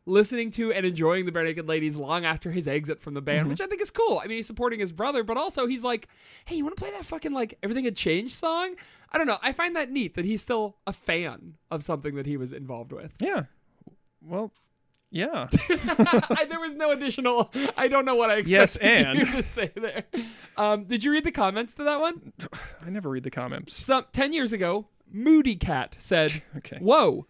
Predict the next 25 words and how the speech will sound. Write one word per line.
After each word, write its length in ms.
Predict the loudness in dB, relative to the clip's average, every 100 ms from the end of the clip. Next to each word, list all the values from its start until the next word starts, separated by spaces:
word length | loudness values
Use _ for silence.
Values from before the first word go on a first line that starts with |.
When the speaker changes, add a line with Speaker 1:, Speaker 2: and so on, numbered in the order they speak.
| _
Speaker 1:
what 260 | 2 2
was 140 | 2 0
Andy 280 | 0 0 0
doing 280 | 0 0
in 60 | 0
the 80 | -2
beginning? 500 | 0 2 2 -2 -14 _ _
He 140 | -4
looked 200 | -4 -4
like 120 | -4
he 80 | -2
was 140 | -2
having 260 | 0 -2 -2
a 60 | -4
seizure," 400 | -4 -2 -4 -8
because 280 | -8 -8 -8
if 100 | -8
you 60 |
notice, 260 | -6 -6 -6
Andy's, 400 | -4 -4 -4 -4
like, 260 | -4 -4 -6 _ _ -18
grooving, 640 | -6 -2 2 2 2 0 -6
Speaker 2:
Mm-hmm. 240 | -2 2 2 2
Speaker 1:
and 180 | 2
then, 260 | 2 0 -2